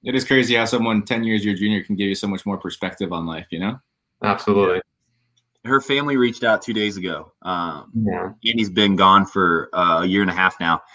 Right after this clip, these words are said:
Speaker 3: Um, and I read that chapter because I, I think if in tonight's thing, like, you know, I was sitting here before and I haven't had a lot of time to celebrate this book. Uh, launching a book's really weird. You, like,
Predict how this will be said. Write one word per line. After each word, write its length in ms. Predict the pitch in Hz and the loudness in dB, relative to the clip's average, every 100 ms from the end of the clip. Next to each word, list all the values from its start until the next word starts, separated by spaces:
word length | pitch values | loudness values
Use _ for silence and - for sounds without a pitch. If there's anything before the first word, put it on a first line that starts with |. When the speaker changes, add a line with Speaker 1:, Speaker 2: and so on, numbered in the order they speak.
| - - _ - - | -20 -20 _ -20 2
Speaker 3:
Um, 560 | 104 104 85 71 62 - _ _ - | 6 8 6 2 -8 -18 _ _ 2
and 80 | |
I 60 | 131 | 4
read 220 | 139 180 | 6 4
that 160 | 190 - | 2 2
chapter 340 | 170 151 156 | 2 2 2
because 420 | 131 127 135 117 - _ _ _ | -2 0 0 -2 -8 _ _ _
I, 120 | 127 131 | -2 -2
I 120 | 127 | -6
think 380 | - 147 151 - - _ _ _ _ _ _ _ _ _ _ _ _ - | -6 -6 -6 -8 -16 _ _ _ _ _ _ _ _ _ _ _ _ -4
if 200 | 143 - | -4 0
in 180 | 151 139 | -2 -2
tonight's 400 | 147 131 135 - | 2 4 2 2
thing, 200 | 202 208 | 2 4
like, 240 | 170 120 - | 2 2 -2
you 160 | 175 | 0
know, 140 | 147 143 | 4 6
I 140 | 135 | 6
was 120 | 131 | 4
sitting 180 | - 165 | 0 0
here 100 | 165 | 2
before 240 | 151 151 147 | 2 2 2
and 100 | 135 | 2
I 20 | |
haven't 200 | 156 160 | 0 2
had 100 | 180 | 4
a 40 | |
lot 140 | 160 147 | 6 4
of 60 | |
time 180 | 156 139 | 2 0
to 80 | 123 | 0
celebrate 460 | - 123 107 104 | -2 -2 0 -2
this 160 | 98 - | -4 -10
book. 260 | 101 95 - - | -8 -8 -10 -4
Uh, 340 | 107 101 92 - 127 - | 0 2 0 -6 -14 -10
launching 480 | 127 123 143 185 160 | -4 0 0 0 2
a 40 | |
book's 220 | 151 147 | 2 2
really 260 | 120 135 123 | 0 2 4
weird. 420 | 113 120 98 82 _ _ _ _ - | 4 2 2 -4 _ _ _ _ -2
You, 540 | 123 123 123 120 113 - _ | 6 8 8 4 -2 -8 _
like, 240 | 123 104 | -2 -2